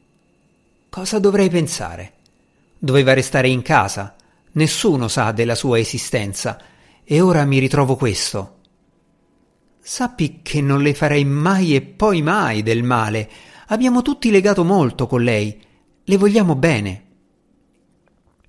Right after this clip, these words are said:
"Vedi, è proprio quello che intendevo. Ti sei lasciato coinvolgere emotivamente.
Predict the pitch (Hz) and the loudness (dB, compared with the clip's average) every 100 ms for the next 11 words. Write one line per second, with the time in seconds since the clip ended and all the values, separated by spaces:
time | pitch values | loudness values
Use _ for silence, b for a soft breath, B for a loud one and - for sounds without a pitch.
0 | _ _ _ - 127 120 113 - _ _ | _ _ _ -2 0 0 -2 -6 _ _
1 | _ _ _ _ _ 135 120 139 131 131 | _ _ _ _ _ -6 -4 -2 0 2
2 | 151 127 120 120 113 120 123 120 95 95 | 2 2 0 -2 -2 -4 0 0 -2 -6
3 | 95 b b b b b - 165 151 120 | -8 b b b b b -6 -2 0 0
4 | 123 135 - 185 156 - 135 135 143 196 | 0 -2 -2 0 0 0 0 0 2 0
5 | 190 180 180 - 190 185 180 160 147 92 | 2 0 -2 -2 0 0 0 0 0 -2
6 | 90 - 95 | -8 -10 -14